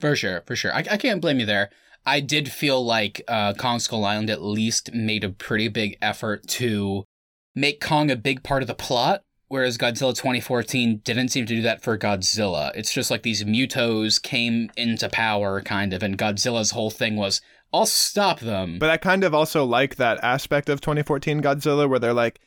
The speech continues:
Speaker 2: "He's been dormant for so long, the reason being, no challenger has risen that's, like, worthy of his time until the Mutos come up." Like, I kinda like that aspect of, like, "Well, I'm not gonna surface because there's nothing worth fighting."
Speaker 1: Oh, yeah, you know, I don't,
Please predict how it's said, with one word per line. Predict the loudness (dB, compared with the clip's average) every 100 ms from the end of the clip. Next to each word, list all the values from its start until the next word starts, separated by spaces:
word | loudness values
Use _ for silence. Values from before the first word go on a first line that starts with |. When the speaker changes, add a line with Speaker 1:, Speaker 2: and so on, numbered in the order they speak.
| _ _
Speaker 2:
"He's | 0 2
been | 0 0
dormant | 2 2 2 0
for | -2 -2
so | 0 0
long, | 2 2 2 -2 -8 _ -4
the | 0
reason | 2 0 0
being, | 0 2 2 0 -2 -6 _ _ _ _
no | -2 -2
challenger | 0 0 2 2 0
has | 0 0
risen | 0 0 0 0
that's, | 0 -2
like, | -2
worthy | 0 0 0
of | -2
his | -4 -6
time | -2 -2 -2 -4 -6 _ -6
until | -4 0 0 0
the | 0
Mutos | 0 0 -2 -2 -2
come | -2 0
up." | -2 -4 -12 -20 _ _ -6
Like, | -2
I | 0
kinda | 2 2
like | 2 2 2
that | 0 2
aspect | 0 -2 -2
of, | 0
like, | 0 -2 -2
"Well, | 2 2
I'm | 2
not | 0 0
gonna | -4
surface | -2 -2 0 -2 -4
because | -4 -2
there's | 0 0
nothing | 0 -2 -2
worth | -4 -2
fighting." | -2 0 -2 -8 -10 _ _ _ _ 0
Speaker 1:
Oh, | 2 4
yeah, | 4 2
you | 2 0
know, | 0
I | 2
don't, | 0